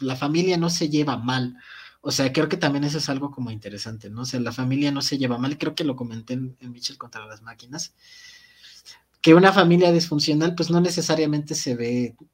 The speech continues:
todo el tiempo peleando y todo el tiempo siendo agresivos con, unos con los otros, etcétera, etcétera,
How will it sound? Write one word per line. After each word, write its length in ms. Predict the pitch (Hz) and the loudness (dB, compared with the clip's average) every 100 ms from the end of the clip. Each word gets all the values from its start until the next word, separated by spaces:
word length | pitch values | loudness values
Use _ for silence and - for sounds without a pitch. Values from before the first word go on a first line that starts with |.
| _ | _
todo 220 | 139 131 | 0 2
el 100 | 123 | 0
tiempo 300 | 131 127 127 | -2 -2 -4
peleando 600 | 113 113 120 135 131 120 | -4 -2 -2 0 -2 -4
y 80 | 107 | -6
todo 200 | 120 117 | -6 -6
el 120 | 113 | -8
tiempo 520 | 120 113 117 107 98 | -10 -10 -8 -8 -8
siendo 280 | 104 120 120 | -8 -6 -6
agresivos 720 | 110 107 107 110 - 123 110 | -8 -10 -14 -8 -6 -6 -8
con, 260 | - 104 107 _ | -10 -20 -20 _
unos 240 | 123 123 | -4 -4
con 160 | - - | -6 -12
los 160 | - | -8
otros, 560 | 123 127 131 - 113 - | -2 -2 -4 -8 -12 -14
etcétera, 420 | - - - 120 | -16 -20 -16 -16
etcétera, 500 | 113 113 101 - - | -14 -16 -16 -16 -16